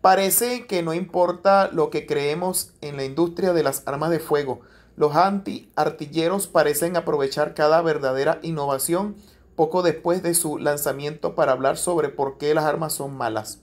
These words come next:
¿Qué piensa usted, amigo seguidor? Y continúa el comunicado. Mío, mío. "Pienso que el comunicado que emitió el fabricante danés de juguete Lego está en lo correcto, porque los delincuentes pueden usar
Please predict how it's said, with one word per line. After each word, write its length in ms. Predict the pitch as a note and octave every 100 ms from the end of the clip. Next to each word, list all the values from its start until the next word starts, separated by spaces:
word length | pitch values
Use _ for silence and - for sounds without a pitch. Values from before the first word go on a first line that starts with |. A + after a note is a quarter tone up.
| _ _ -
¿Qué 80 | C3
piensa 240 | C#3 D#3+
usted, 580 | D#3+ D3+ E3 D3 B2+ A#2
amigo 300 | A#2+ B2+ C#3+
seguidor? 420 | C#3+ A#2+ A#2 D3+ - _ - - - _
Y 240 | D3+ D3+ D3+
continúa 400 | C#3+ C#3 C3+ B2
el 40 |
comunicado. 580 | - C#3+ B2 - - - _ _ _ _ _ _ _ -
Mío, 220 | C3+ F#2+ - _ -
mío. 240 | A2+ - - - _ - - - -
"Pienso 680 | E3 F3+ G#3 G#3+ B3 A3+ E3+
que 100 | F3
el 100 | D#3
comunicado 640 | - D#3+ D#3 D3+ D3+ D#3 F3
que 80 |
emitió 260 | F#3+ E3 D3+
el 60 | C#3
fabricante 480 | F3 D#3 C#3+ C#3
danés 240 | E3 C#3 C3+
de 80 | D3+
juguete 400 | C#3 C3+ - C#3+
Lego 240 | C3+ D3+
está 360 | D3 - A#2 -
en 180 | C#3 C#3
lo 140 | C3
correcto, 520 | D3 F#3 G#3 - C3+
porque 360 | C#3+ C3+ - B2+
los 120 | B2+
delincuentes 720 | C3+ C3+ C3+ F#3 G3+ G3 D#3 -
pueden 360 | D#3 D3+ F3
usar 540 | E3 - D#3+ E3 E3